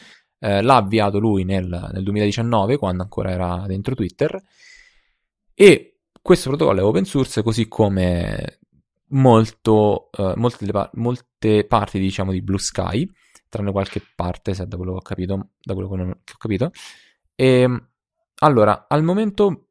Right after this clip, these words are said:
Blue Sky è ancora centralizzato, anche se in realtà ci sono alcune parti che in teoria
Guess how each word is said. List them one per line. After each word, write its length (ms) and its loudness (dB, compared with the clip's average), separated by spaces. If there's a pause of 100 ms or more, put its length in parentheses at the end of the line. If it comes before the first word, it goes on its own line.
Blue 260 -4
Sky 320 0
è 40 2
ancora 480 0 (840)
centralizzato, 800 -2 (1200)
anche 440 -2
se 160 -4
in 220 0
realtà 420 0
ci 80 -8
sono 180 -2
alcune 260 -2
parti 400 -2
che 120 0
in 280 -2
teoria 500 -4